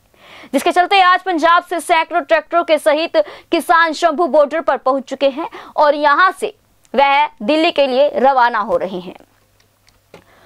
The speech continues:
उनका कहना है कि सरकार उन्हें वार्ता की आड़ में मूर्ख बना रही है। वार्ता के कई दौर चलने के बाद भी सरकार किसानों की बात मानने को तैयार नहीं है, लेकिन अब किसान उनके झांसे में नहीं आने वाला है।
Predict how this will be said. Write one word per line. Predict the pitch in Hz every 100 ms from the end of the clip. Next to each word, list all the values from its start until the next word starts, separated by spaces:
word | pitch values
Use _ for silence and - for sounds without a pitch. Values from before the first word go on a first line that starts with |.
| _
उनका | 262 285 427
कहना | 392 392 403
है | 415
कि | 440
सरकार | 440 370 370 359 403
उन्हें | 370 415
वार्ता | 359 339 - 403
की | 392 392
आड़ | 370 370
में | 415
मूर्ख | 339 349 359
बना | 311 320 302
रही | 269 247
है। | 233 196
वार्ता | 262 294 320 370
के | 370
कई | - 359
दौर | 269 339 359
चलने | 370 349 359
के | 339
बाद | 302 285
भी | 349
सरकार | 349 311 294 311 370
किसानों | 330 330 302 330
की | 320
बात | 277 294 -
मानने | 262 262
को | 330 294
तैयार | 277 254 226 202
नहीं | 214 208
है, | 240
लेकिन | 277 302 381
अब | 381 -
किसान | 320 - 370 339 208 - - -
उनके | 285 339
झांसे | 302 330 381
में | 370
नहीं | 359 392
आने | 403 381
वाला | 359 262 196
है। | 202